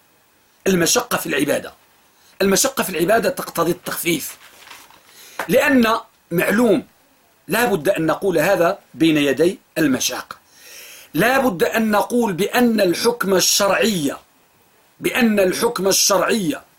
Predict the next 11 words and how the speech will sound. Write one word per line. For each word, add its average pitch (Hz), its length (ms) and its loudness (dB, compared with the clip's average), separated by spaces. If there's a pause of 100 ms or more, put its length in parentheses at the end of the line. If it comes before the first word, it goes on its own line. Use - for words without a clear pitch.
(160)
أفق، - 340 -4 (260)
استيقظ، 214 440 0 (460)
أن 240 240 4
الحكم 240 500 0
الشرعي 196 680 2
من 190 220 -2
حيث 247 360 0
هو 240 440 2 (500)
ينقسم 175 580 0
إلى 139 140 -2
قسمين. - 480 -8